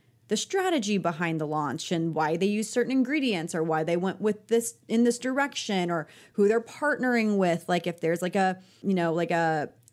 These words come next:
advocacy program that they're partnering with or whatever.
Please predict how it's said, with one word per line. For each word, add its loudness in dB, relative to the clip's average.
advocacy -4
program -2
that -4
they're -2
partnering -4
with -6
or 0
whatever. -2